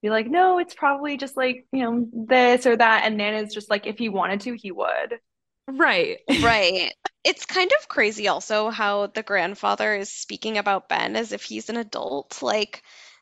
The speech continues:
Speaker 3: it's like, this is a fourteen or fifteen-year-old boy we're <laughs> talking about here.
Speaker 2: Right? And then
Speaker 3: <laughs>
Speaker 2: sending bounty hunters out for him. But, like,
Speaker 3: Right.
Speaker 2: seriously, Ben is on property.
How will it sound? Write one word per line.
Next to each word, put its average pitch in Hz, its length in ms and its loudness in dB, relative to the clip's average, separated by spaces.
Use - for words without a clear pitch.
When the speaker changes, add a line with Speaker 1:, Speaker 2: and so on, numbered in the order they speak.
Speaker 3:
it's - 160 -6
like, 320 240 2
this 359 240 -2
is 554 180 -2
a 508 140 6
fourteen 233 840 -2
or 233 120 0
fifteen-year-old 233 960 -4
boy - 280 -6
we're - 140 0
<laughs> - 20 0
talking - 640 0
about - 500 -2
here. - 440 -4
Speaker 2:
Right? 370 540 0
And 269 140 -2
then 262 140 0
Speaker 3:
<laughs> - 0 -
Speaker 2:
sending 240 500 -2
bounty 175 440 -2
hunters 208 520 -2
out 208 200 0
for 226 100 -6
him. 214 500 -4
But, 220 160 0
like, 240 240 -2
Speaker 3:
Right. 359 380 4
Speaker 2:
seriously, 175 380 2
Ben 262 280 -2
is 440 120 -2
on 277 140 2
property. 185 680 -2